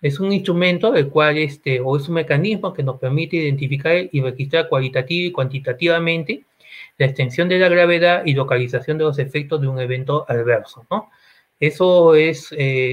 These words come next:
eh, dentro de estas evaluaciones existen, eh, eh, pasos o categorías con la finalidad de poder atender las emergencias. Eh,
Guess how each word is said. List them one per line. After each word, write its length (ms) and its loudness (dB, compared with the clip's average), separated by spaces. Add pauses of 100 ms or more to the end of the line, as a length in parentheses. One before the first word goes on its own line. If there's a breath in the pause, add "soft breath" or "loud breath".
(200)
eh, 100 -6
dentro 280 -2
de 280 -2
estas 280 -4
evaluaciones 720 -4
existen, 600 -6 (200)
eh, 300 -6 (600)
eh, 360 -8
pasos 380 -2
o 40 -16
categorías 600 0
con 140 -2
la 100 -2
finalidad 400 2
de 60 -4
poder 180 4
atender 340 0
las 140 2
emergencias. 720 0 (580 soft breath)
Eh, 880 2